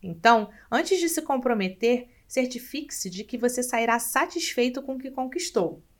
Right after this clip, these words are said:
Essa negociação pode incluir a mudança da forma de pagamento, reparcelamento da dívida, congelamento de juros ou até mesmo uma redução no valor. Ofereça pelo menos duas formas de pagamento.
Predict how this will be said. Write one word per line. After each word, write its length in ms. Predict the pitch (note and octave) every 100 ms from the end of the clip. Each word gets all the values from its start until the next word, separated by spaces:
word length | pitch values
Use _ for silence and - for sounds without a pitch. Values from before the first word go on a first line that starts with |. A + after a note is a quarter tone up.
| _ _ _ -
Essa 200 | F3+ A3+
negociação 760 | A3 G#3 G3+ F3+ F3 - A3
pode 240 | G#3 G#3 G3+
incluir 280 | G3+ G3+ F#3+
a 60 |
mudança 460 | F#3+ F#3 G#3 B3 A3+
da 100 | G3
forma 260 | F#3+ F#3
de 120 | F#3 -
pagamento, 680 | E3+ F#3+ A3 G3+ G3+ G3 F#3+ _ _
reparcelamento 840 | B3 B3+ C4 - A3+ G#3 G3 F#3+
da 160 | F#3 E3+
dívida, 520 | D#3+ F#3 F#3+ F#3 F#3+ _ _
congelamento 640 | - F#3+ F#3+ F3+ F#3 F#3+
de 160 | F3 E3
juros 480 | D#3 G3 A#3+ B3 - _ -
ou 100 | G3+
até 240 | G3 B3
mesmo 320 | C#4 A#3 B3
uma 140 | B3+ C4+
redução 500 | B3+ B3+ C#4 A#3+ B3
no 80 |
valor. 460 | B3 D4 C4 E3 - _ _ _ _ _ _
Ofereça 480 | F3+ - F3+ G#3+ A#3+
pelo 260 | A#3+ G#3 F#3+
menos 300 | G#3+ A3+ F#3+
duas 300 | G#3+ D4+ D4
formas 340 | - A#3+ B3
de 60 | B3
pagamento. 720 | B3 A#3+ A#3+ G3+ F#3+ F3+ -